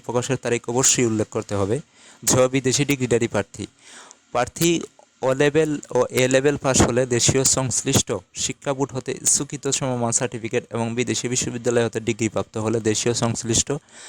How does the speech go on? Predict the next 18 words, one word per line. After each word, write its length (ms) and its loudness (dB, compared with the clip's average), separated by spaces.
বিশ্ববিদ্যালয়, 680 2
বিশ্ববিদ্যালয় 600 2
মঞ্জুরি 340 2
কমিশন, 380 -4
শিক্ষা 280 -6
মন্ত্রণালয় 500 0
বা 160 4
যথাযথ 340 0
কর্তৃপক্ষ 480 -6
কর্তৃক 280 -6
স্বীকৃত 380 0
সমমান 360 4
সার্টিফিকেট 500 -2
অনুযায়ী 280 4
ডিগ্রি 260 0
ও 100 6
ফলাফল 400 2
শ্রেণী 220 0